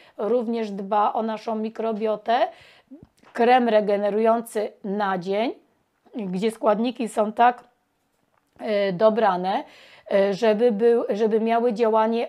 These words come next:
ochronne, czyli dzie-, żeby działały ochronnie na naszą skórę.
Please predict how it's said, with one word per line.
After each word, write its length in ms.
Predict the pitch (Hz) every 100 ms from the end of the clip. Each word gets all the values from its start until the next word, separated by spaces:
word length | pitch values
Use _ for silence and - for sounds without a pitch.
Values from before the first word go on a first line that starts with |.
| -
ochronne, 680 | 254 247 247 240 190 180 -
czyli 220 | 214 190
dzie-, 240 | 202 240
żeby 260 | 196 202 220
działały 480 | 208 214 214 220 240
ochronnie 600 | 240 233 240 208 190 185
na 100 | 185
naszą 320 | 190 - 190
skórę. 560 | - - 185 185 233